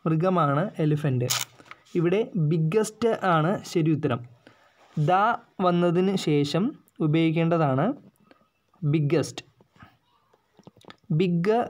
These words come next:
ബിഗ്ഗർ, ബിഗ്ഗസ്റ്റ്, ഇതാണ് അതിൻ്റെ മൂന്ന് ഫോമുകൾ. ഇതിൽ ദ വന്നതുകൊണ്ട് ബിഗ്ഗസ്റ്റ് ആണ് ശരി ഉത്തരം. "I have got headache. Correct the sentence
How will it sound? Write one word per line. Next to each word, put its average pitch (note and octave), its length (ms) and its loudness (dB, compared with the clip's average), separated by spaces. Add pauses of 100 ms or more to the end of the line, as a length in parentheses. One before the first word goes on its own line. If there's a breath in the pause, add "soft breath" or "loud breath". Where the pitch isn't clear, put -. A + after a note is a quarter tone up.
(140)
ബിഗ്ഗർ, E3+ 400 0 (200)
ബിഗ്ഗസ്റ്റ്, C#3+ 460 -2 (280)
ഇതാണ് F3 360 2 (300)
അതിൻ്റെ D3+ 300 2 (840)
മൂന്ന് E3+ 380 2 (520)
ഫോമുകൾ. C#3 400 0 (1080 soft breath)
ഇതിൽ E3+ 160 0 (640)
ദ - 20 2 (220)
വന്നതുകൊണ്ട് E3 520 2 (340)
ബിഗ്ഗസ്റ്റ് D#3+ 540 0
ആണ് C#3+ 140 0 (160)
ശരി D#3 240 0
ഉത്തരം. - 240 -6 (1300 loud breath)
"I A#3 60 2 (120)
have C4 260 2
got G3 220 2 (120)
headache. D3+ 480 0 (360)
Correct G3 440 0 (320)
the E3+ 160 2
sentence E3+ 440 0